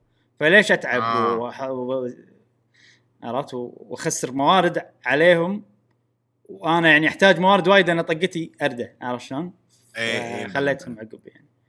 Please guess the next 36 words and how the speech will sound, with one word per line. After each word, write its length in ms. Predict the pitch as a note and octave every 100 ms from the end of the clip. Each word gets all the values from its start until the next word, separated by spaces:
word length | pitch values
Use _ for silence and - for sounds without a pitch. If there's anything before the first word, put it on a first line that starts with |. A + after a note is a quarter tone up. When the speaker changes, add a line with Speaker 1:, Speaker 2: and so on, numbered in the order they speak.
| _ B2
Speaker 2:
لا، 100 | C#3
شكلي 380 | F3+ F3 E3
أنا 100 | D#3
برجع 380 | D#3 D#3+ C3+ B2
حق 300 | - A2+ G2+
ليدي 640 | B2 C3 A#2 A2 G#2 G2+
باترفلاي. 760 | F#2+ A#2 C3 A2+ B2 B2 F3+ G3 _ _ _ -
Speaker 1:
مم. 300 | C3+ A#2+ B2 _ _
Speaker 2:
لأن 120 | B2 B2
خلاص 280 | D#3+ A#2
متدرب 340 | B2+ A#2+ A#2 G2
عليها 180 | A#2+ G#2+
عدل 320 | G#2+ F#2+ E2
يعني. 360 | D#2 F#2+ A2+ A#2+ _ _ -
أوصلها 340 | - E3 C3
أنا 140 | A2+ A2+
كل 160 | -
مرة 240 | D3 C3 C3+
في 120 | - _
كل 160 | E3+ C#3
تراي 240 | D#3 D3+
فيس 280 | C#3 A#2 -
تو 260 | D3 G3+ - _ _
Speaker 1:
إيه. 220 | B2+ A#2+ A2+
Speaker 2:
وكذي 340 | A2+ C#3 A2
نص 300 | F#2+ G#2+ -
تقريبًا. 400 | - F2 F2+ E2 _ _ _ _ _ - _ _ _ -
فبجرب 420 | A#2 C3 A#2+ G2
عليها 200 | A2 G#2
مرة 180 | G2+ G2+
ثانية. 360 | F#2+ F#2 F2 _ _ _ _ _
وهذاك 420 | - D3+ G#3 G#3
عاد 180 | D#3 D#3+
بفضله 460 | D#3+ D3 F#3 A2+ - _
أبو 100 | A2+
كهرباء. 380 | - C3 A#2+